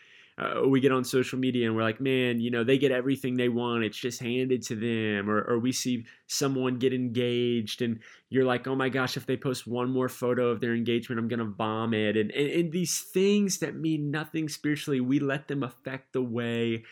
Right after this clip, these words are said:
that we look at other believers. And then we wonder why the church, us as believers, our voice has gotten so small. It's because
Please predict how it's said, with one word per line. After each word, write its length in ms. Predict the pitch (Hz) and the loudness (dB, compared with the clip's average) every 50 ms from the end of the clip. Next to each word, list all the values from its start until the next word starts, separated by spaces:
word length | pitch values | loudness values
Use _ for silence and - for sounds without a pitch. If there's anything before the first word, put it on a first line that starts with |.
| - - | -16 -12
that 180 | - 98 - - | -8 -8 -6 -2
we 200 | - 139 131 123 | -2 0 0 0
look 340 | 117 113 117 123 127 - - | 0 0 0 -2 -2 -2 -4
at 140 | 139 - - | -6 -6 -6
other 240 | - 113 113 117 117 | -6 -4 -2 -2 -2
believers. 720 | 107 120 120 123 131 143 160 175 156 156 113 104 - - - - - - - - | -2 -2 -2 -2 0 0 0 0 0 0 -2 -2 -4 -8 -12 -16 -20 -20 -10 -4
And 300 | - 135 135 139 131 117 | -2 -2 0 -2 -2 -2
then 280 | 135 147 151 156 160 | -2 -2 0 0 0
we 100 | 156 156 | 2 2
wonder 600 | 160 143 123 113 113 120 123 123 107 123 123 120 117 | 2 2 0 -2 -2 -2 -2 -2 -2 -2 -2 -2 -2
why 640 | 107 101 104 104 101 95 95 95 92 98 110 127 - - - - _ _ - | -4 -2 -2 -2 -2 -2 -2 -4 -4 -6 -6 -8 -10 -12 -18 -20 _ _ -8
the 100 | 127 117 | -8 -8
church, 800 | 117 - - - - 139 131 117 107 107 127 147 - - - - - - | -6 -8 -10 -8 -4 -2 -2 0 0 0 -2 -4 -4 -8 -10 -10 -6 -4
us 320 | 117 120 139 143 - - - - | -2 -2 -2 -2 -4 -6 -6 -4
as 240 | 113 117 127 117 | -4 -4 -4 -4
believers, 540 | - - 120 117 117 127 123 123 120 117 - | -4 -4 -4 -2 0 0 0 0 -2 -2 -4
our 220 | - - 117 123 117 | -4 -2 -2 -2 -2
voice 680 | 110 107 - 120 117 123 127 135 143 147 - - - - | -4 -4 -4 -2 0 0 0 0 -2 -2 -4 -6 -6 -8
has 280 | - 139 123 117 117 - | -8 -8 -8 -8 -8 -8
gotten 500 | - 113 113 117 113 107 107 117 117 117 | -4 -2 -2 -2 -2 -2 -4 -6 -6 -6
so 640 | - - - - 110 107 107 107 107 107 107 107 - - - - _ | -8 -10 -8 -6 -6 -4 -2 -2 -2 -2 -4 -6 -10 -20 -20 -20 _
small. 600 | - - - - - 110 107 107 104 101 98 95 | -10 -8 -6 -6 -4 -4 -4 -4 -2 -4 -4 -6
It's 160 | - - - | -8 -12 -14
because 680 | - - 113 113 117 - 135 120 113 110 110 104 104 | -12 -10 -10 -10 -10 -8 -8 -6 -4 -4 -4 -4 -6